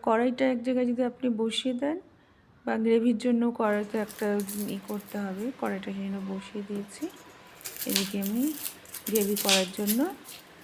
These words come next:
একটা স্মুথ ফাইন পেস্ট বানাতে হবে।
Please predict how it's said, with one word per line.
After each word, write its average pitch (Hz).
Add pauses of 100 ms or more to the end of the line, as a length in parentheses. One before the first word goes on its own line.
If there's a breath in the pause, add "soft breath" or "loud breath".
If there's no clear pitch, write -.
একটা 226
স্মুথ 226 (800)
ফাইন 202 (480)
পেস্ট 190 (120)
বানাতে 190
হবে। 208